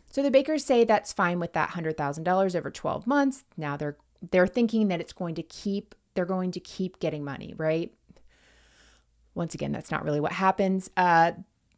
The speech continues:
while they did get a few checks, some of them were as low as five hundred dollars.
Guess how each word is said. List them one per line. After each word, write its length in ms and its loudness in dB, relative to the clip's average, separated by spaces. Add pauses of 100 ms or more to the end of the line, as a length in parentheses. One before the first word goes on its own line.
(380)
while 200 8
they 140 8
did 260 4
get 160 6
a 60 4
few 220 0
checks, 480 0 (580)
some 220 4
of 100 4
them 100 2
were 100 4
as 120 2
low 200 2
as 120 -2
five 260 -2
hundred 260 -6
dollars. 640 2